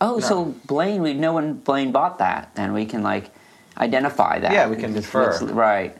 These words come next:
Speaker 1: 'cause it doesn't have the Cthulhu mythos.
Speaker 2: Yeah, it's, it's a, what printing does, doesn't say a printing. It just says print in U S A.
Speaker 1: Save it, save it for Alan. He can answer all. He's, we're gonna go through our books, James,
Speaker 2: <laughs>
Speaker 1: and he's gonna tell us how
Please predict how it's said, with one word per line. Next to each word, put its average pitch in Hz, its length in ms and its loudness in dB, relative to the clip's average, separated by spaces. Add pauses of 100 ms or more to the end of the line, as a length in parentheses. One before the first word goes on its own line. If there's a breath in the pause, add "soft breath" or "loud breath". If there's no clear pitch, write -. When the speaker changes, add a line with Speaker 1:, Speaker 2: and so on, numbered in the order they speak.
(140)
Speaker 1:
'cause 107 160 -10
it 101 60 -2
doesn't 101 220 -2
have 101 140 -4
the 101 60 -12
Cthulhu 101 460 -4
mythos. 98 460 -8 (100)
Speaker 2:
Yeah, 95 380 -2
it's, - 340 -10
it's 113 380 -10
a, 95 760 -4 (1040 loud breath)
what - 180 -16
printing - 360 -16
does, 73 200 -16
doesn't 135 400 -14
say - 180 -12
a - 40 -8
printing. 92 280 -12
It 85 40 -12
just 98 180 -8
says 87 320 -8 (500 loud breath)
print 92 180 -12
in 92 80 -8
U 85 140 -6
S - 180 -8
A. - 80 -12
Speaker 1:
Save 165 260 2
it, 143 140 -4
save 151 160 0
it 151 60 -4
for 135 160 4
Alan. 110 480 2
He 151 120 0
can 180 120 0
answer 143 240 2
all. 127 200 4
He's, 214 480 -2
we're 147 160 2
gonna 190 160 0
go 160 160 2
through 165 200 0
our 139 100 2
books, 127 300 0
James, 170 360 0
Speaker 2:
<laughs> - 0 -
Speaker 1:
and 156 140 0
he's 175 160 4
gonna 170 100 0
tell 156 200 4
us 175 120 2
how 147 520 0